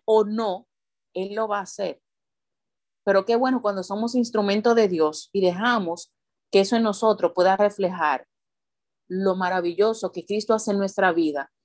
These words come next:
y lo puede hacer con el otro. Pero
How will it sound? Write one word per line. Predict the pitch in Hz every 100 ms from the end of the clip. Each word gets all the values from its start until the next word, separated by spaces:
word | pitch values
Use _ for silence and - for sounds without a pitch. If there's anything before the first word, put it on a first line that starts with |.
| -
y | 175
lo | 170
puede | 175 175
hacer | 180 185
con | - 175
el | 156 147
otro. | 143 - _ _ _ _ _ _ _ _ _ _ _ _ _ _ _ _ _ _ _ _ _ _ _ _ _
Pero | 165